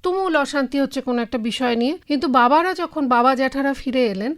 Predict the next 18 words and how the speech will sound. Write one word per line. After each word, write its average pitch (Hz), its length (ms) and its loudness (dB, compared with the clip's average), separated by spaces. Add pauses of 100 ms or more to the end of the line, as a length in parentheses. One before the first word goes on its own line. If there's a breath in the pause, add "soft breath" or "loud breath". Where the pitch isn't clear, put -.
তখন 285 280 -2
তারা 285 220 -4
কিন্তু 294 280 -4
টেরটিও 277 600 -6
পেলেন 277 300 -4
না 262 140 0
যে 247 120 -2
এরম 247 180 0
কিছু 240 240 -6
ঘটে 254 280 -4
গেছে, 240 220 -4
বাড়ির 240 260 2
ওপর 254 180 -2
দিয়ে 240 120 -4
একটা 254 140 -4
ঝড় 240 320 4
চলে 190 340 -6
গেছে। 190 300 -12